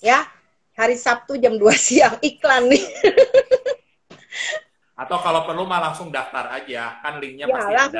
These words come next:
Speaker 2: ada,
Speaker 1: daftar,
Speaker 2: kan?
Speaker 1: biar
Speaker 2: Nah,
Speaker 1: nggak
Speaker 2: langsung
Speaker 1: lupa.
Speaker 2: daftar, jadi nanti ada reminder yang ngingetin kan pasti, "Eh, kamu harus live nanti, eh, jam dua siang," gitu kan. Saya juga
Speaker 1: Betul,
Speaker 2: suka
Speaker 1: betul
Speaker 2: gitu
Speaker 1: banget.
Speaker 2: sih, pakai reminder,
Speaker 1: Ya.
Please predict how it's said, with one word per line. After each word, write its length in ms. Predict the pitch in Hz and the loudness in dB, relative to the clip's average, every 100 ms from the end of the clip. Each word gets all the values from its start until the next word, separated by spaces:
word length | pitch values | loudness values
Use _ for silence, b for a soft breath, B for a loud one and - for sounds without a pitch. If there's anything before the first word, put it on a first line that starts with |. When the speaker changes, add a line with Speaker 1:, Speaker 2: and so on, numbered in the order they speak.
| 311 | 0
Speaker 2:
ada, 80 | |
Speaker 1:
daftar, 300 | 262 254 285 247 | 2 2 -2 -2
Speaker 2:
kan? 60 | |
Speaker 1:
biar 120 | 220 233 | 0 0
Speaker 2:
Nah, 80 | |
Speaker 1:
nggak 120 | 220 220 | 2 0
Speaker 2:
langsung 160 | 220 | 0
Speaker 1:
lupa. 120 | 147 | 0
Speaker 2:
daftar, 260 | 151 151 147 123 | -6 -4 -8 -8
jadi 140 | 117 139 | -12 -12
nanti 280 | 127 - 151 151 _ _ | -14 -12 -14 -16 _ _
ada 160 | 123 123 | -10 -8
reminder 460 | 123 120 117 117 143 139 | -8 -8 -12 -10 -12 -10
yang 140 | 131 120 | -14 -16
ngingetin 500 | 117 117 - 139 131 | -18 -20 -14 -14 -14
kan 220 | 117 123 113 | -12 -12 -12
pasti, 240 | 113 - 120 107 | -16 -16 -18 -12
"Eh, 240 | 185 190 165 | -10 -10 -12
kamu 200 | 160 185 | -14 -10
harus 240 | 170 160 160 - _ _ - | -10 -10 -14 -20 _ _ -8
live 300 | 175 180 - | -6 -6 -10
nanti, 240 | 156 160 170 | -16 -14 -12
eh, 140 | 147 135 | -12 -12
jam 160 | 135 | -14
dua 200 | 135 139 139 | -10 -10 -10
siang," 480 | 151 160 175 160 | -8 -6 -4 -6
gitu 320 | 117 107 107 104 | -12 -16 -16 -14
kan. 320 | 104 107 113 _ - 202 | -14 -14 -18 _ -6 0
Saya 160 | 233 262 | 0 -2
juga 200 | 160 220 | 0 2
Speaker 1:
Betul, 80 | 208 | 4
Speaker 2:
suka 140 | 190 | 2
Speaker 1:
betul 80 | 185 220 | 0 -4
Speaker 2:
gitu 100 | 180 170 | -4 -4
Speaker 1:
banget. 80 | |
Speaker 2:
sih, 80 | 135 123 | -12 -16
pakai 220 | - 120 | -16 -14
reminder, 320 | 214 214 104 208 | -14 -14 -8 2
Speaker 1:
Ya. 220 | 247 | 4